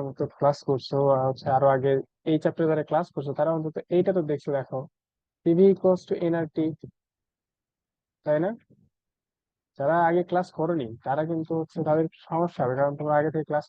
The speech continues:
করনি। তো একটা কাজ করো, আমি হচ্ছে আজকে এগুলো সব সাজাই দেবো নি।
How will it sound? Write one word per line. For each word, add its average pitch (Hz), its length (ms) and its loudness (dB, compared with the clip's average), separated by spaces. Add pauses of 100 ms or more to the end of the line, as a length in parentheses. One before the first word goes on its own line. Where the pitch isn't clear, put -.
করনি। 147 240 -2 (100)
তো 160 60 -2 (560)
একটা 147 220 -8
কাজ 175 180 4
করো, 147 160 2
আমি 160 160 2
হচ্ছে 170 180 0 (180)
আজকে 170 240 -2 (580)
এগুলো 147 220 -2 (100)
সব 160 180 0
সাজাই 165 360 2
দেবো 151 140 2 (100)
নি। 123 40 -4